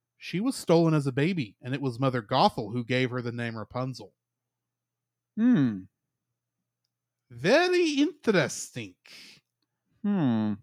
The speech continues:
Speaker 1: At least according to this.
Speaker 2: Oh, okay.
Speaker 1: The, where I got this trivia.
Speaker 2: Well, I mean, I know, I,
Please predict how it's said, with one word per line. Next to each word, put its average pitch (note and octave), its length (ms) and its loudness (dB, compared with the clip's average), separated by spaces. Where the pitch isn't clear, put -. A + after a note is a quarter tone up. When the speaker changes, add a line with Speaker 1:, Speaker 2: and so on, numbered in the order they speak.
Speaker 1:
At F3 60 6
least F#3+ 160 4
according E3 360 4
to C#3+ 60 0
this. B2 480 -8
Speaker 2:
Oh, F3 260 10
okay. B2 360 4
Speaker 1:
The, D3 180 -4
where C#3 120 2
I C#3 60 4
got C#3 200 0
this - 100 -18
trivia. A2 460 -8
Speaker 2:
Well, A3 360 6
I - 40 -2
mean, A#3+ 160 4
I F3+ 180 8
know, E3+ 220 6
I, D#3+ 240 4